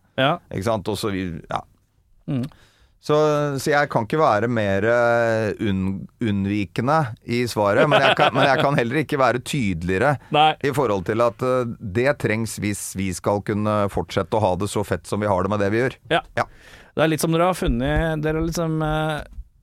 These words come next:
Speaker 1: for å fortsette å ha det forholdet dere har til, eh, for dere er på et sånt jævla behagelig sted.
Speaker 2: Ja.
Speaker 1: Eh, som jeg ser for meg liksom er kompromisset, men også som gjør det da, at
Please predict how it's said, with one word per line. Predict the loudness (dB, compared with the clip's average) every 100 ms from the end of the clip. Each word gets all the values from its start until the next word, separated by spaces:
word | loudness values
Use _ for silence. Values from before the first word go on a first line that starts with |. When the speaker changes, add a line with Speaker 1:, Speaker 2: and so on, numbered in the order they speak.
| _
Speaker 1:
for | 0 0
å | 0
fortsette | 0 0 0 0
å |
ha | 2 0 2 2 -2 -4 -6
det | -6
forholdet | -2 -2 0 -2 0 -2 -2 -2
dere | 0
har | 0 0 0 -2 -6
til, | -6 -2 -2 -2 -4 -4 -8 -16 _ _ _ _ _
eh, | -14 -14 -16 -20 -20 -16 -16 -16 -20 -10
for | -4 -2
dere | 0
er | 2 2 0
på | -2
et |
sånt | -2 0
jævla | 0 0
behagelig | -2 -2 0 0 0 0
sted. | 0 0 -4 _ _
Speaker 2:
Ja. | -2 -2 _ _ _
Speaker 1:
Eh, | 0 2 4 4 2 2 2 0 -2 -2
som | -2
jeg | 0
ser | 0 0
for | -2 0
meg | 0 0
liksom | -2 -2
er | 0 0 0 -2
kompromisset, | -4 -2 -2 0 0 0 -2 -2 -2 0 -2 -6 _ _
men | -4 -2
også | -4 -6 -6 -6
som | -4 -4
gjør | -2 0 0 0
det | 0 0
da, | 0 0 -2 -6 -10 -6
at | -6 -6